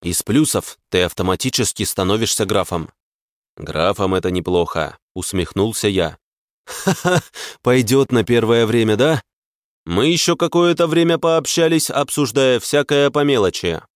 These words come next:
Нейди ходила по гостиной и наводила чистоту. Пару раз она наклонилась как-то подозрительно низко, чтобы убрать пыль из труднодоступных мест.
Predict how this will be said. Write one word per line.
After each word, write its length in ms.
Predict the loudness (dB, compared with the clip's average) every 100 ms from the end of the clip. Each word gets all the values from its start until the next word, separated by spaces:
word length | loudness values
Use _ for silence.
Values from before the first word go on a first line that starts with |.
| _ _ _
Нейди 460 | -4 -2 0 0 -2
ходила 420 | -2 0 2 0
по 140 | 0 0
гостиной 680 | 0 -2 -2 0 2 0
и 200 | 0 -2
наводила 540 | 0 0 0 0 0 0
чистоту. 640 | -2 -4 -4 -2 -4 -6 _ _ _ -4
Пару 320 | -2 2 2
раз 300 | 2 0 -2
она 220 | -4 -2
наклонилась 720 | -2 -2 -2 0 0 0 -2 0
как-то 320 | -2 -2 -2
подозрительно 840 | 0 0 0 0 -2 0 0 0
низко, 480 | -2 -2 -6 -4 -6
чтобы 360 | -4 -4 0 2
убрать 440 | 0 2 0 -2 -2
пыль 220 | 0 0
из 280 | -2 -4 -4
труднодоступных 1000 | -4 -4 0 0 0 -2 -6 -4 -6 -4
мест. 400 | -4 -4 -6 -16